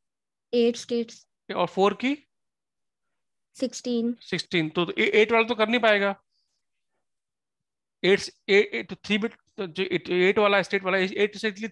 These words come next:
Speaker 2: मिनिमम थ्री चाहिए फ्लिप फ्लॉप, तो थ्री से तो होगा नहीं ये, ओके। तो एक फ्लिप फ्लॉप बढ़ाना पड़ेगा। तो now it can, it can have a, it can count up to maximum sixteen,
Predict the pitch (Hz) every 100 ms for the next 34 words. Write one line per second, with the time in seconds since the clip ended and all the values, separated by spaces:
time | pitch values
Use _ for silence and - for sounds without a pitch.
0 | - 185 214 - 214 214 214 208 190 196
1 | 196 190 - - - 175 196 208 - 208
2 | 208 233 220 202 196 _ _ - 175 226
3 | - - - _ _ - - 208 190 214
4 | 202 165 175 190 170 165 170 - - _
5 | 175 170 196 190 202 220 202 - 214 196
6 | 220 220 - - - - 220 190 214 196
7 | 220 175 165 220 - 175 - 220